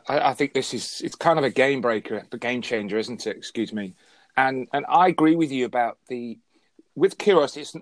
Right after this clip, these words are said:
you're never going to get, and to be honest, I don't want him to change. You're never gonna get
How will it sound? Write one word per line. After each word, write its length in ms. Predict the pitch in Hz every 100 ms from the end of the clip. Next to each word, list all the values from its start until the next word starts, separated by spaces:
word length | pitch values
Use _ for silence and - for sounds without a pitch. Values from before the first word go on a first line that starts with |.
| -
you're 260 | 156 160 165
never 380 | 165 185 190
going 240 | 190 175 170
to 100 | -
get, 440 | 120 135 135 98 _ -
and 100 | 110
to 100 | -
be 100 | 107
honest, 220 | 117 107 -
I 100 | 117
don't 260 | 135 131
want 280 | 113 135 131
him 100 | 120
to 80 | -
change. 340 | - 110 104 -
You're 120 | 127
never 220 | 156 202
gonna 220 | 196 175
get 300 | 135 135 127